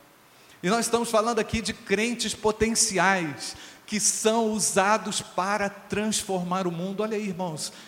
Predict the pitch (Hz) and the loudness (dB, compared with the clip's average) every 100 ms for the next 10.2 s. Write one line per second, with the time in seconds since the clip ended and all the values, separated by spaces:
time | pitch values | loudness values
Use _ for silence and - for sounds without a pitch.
0 | - 170 190 170 190 196 180 180 180 - | -8 -4 -2 -2 -4 -4 -4 -6 -6 -10
1 | - - 156 175 175 202 233 196 156 175 | -16 -2 2 2 2 0 2 0 -2 -4
2 | 175 - - 165 165 151 127 - - - | -4 -4 -2 -2 -2 -6 -10 -16 -20 -20
3 | - - _ - - - - _ _ _ | -20 -20 _ -20 -20 -20 -20 _ _ _
4 | - - - _ 170 196 208 208 214 196 | -20 -20 -20 _ 0 2 0 0 -2 0
5 | 196 220 220 180 208 240 240 247 208 170 | 0 2 2 2 2 2 4 4 4 4
6 | 240 202 202 247 320 254 220 175 143 117 | 6 6 6 6 6 8 8 8 4 0
7 | - - - - - - - - - - | -8 -12 -18 -20 -20 -20 -20 -20 -20 -20
8 | - - - - - - 151 147 139 147 | -20 -20 -20 -20 -18 -12 -8 -6 -4 -4
9 | 165 190 156 147 - 185 151 123 110 107 | -4 -6 -6 -6 -4 -4 -4 -6 -8 -10
10 | - - | -16 -16